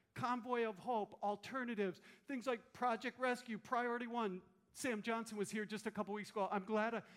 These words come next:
there was a little bit of a buffer of Pastor Jonathan between me and Sam because at least I got a fighting chance to help y'all out. Um, <laughs> but,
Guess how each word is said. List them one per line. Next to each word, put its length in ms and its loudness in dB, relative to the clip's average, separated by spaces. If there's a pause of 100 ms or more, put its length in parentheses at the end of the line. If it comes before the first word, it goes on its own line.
(120)
there 100 6
was 80 0
a 60 4
little 260 2
bit 160 2
of 120 0
a 140 4 (200)
buffer 320 4
of 180 -2
Pastor 320 0
Jonathan 480 2
between 340 -2
me 120 6
and 120 2
Sam 300 2
because 300 0
at 100 2
least 180 2
I 60 2
got 140 2
a 40 2
fighting 320 0
chance 380 0
to 160 0 (380)
help 200 2
y'all 220 4
out. 200 2 (180)
Um, 260 4 (280)
<laughs> 320 -12
but, 180 2